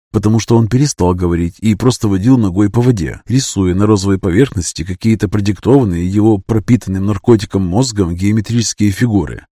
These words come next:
Мне дорого моё время, и поэтому я сдался первым. "Это унылая чёртова дыра, о существовании которой ты узнал совсем недавно", —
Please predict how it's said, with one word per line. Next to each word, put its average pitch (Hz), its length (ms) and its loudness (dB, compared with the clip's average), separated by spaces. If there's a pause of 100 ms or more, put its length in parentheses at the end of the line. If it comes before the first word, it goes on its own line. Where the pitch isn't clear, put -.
(760)
Мне 117 300 4
дорого 85 420 0
моё 98 220 2
время, 67 400 -2
и 107 100 -2
поэтому 101 420 0
я 92 160 2
сдался 104 420 0
первым. 64 420 -2 (680)
"Это 117 420 4
унылая 131 600 6
чёртова 117 540 4
дыра, 117 460 2
о 98 140 -4
существовании 117 800 2
которой 104 500 4
ты 104 180 2
узнал 107 520 4
совсем 117 540 2
недавно", — 101 560 2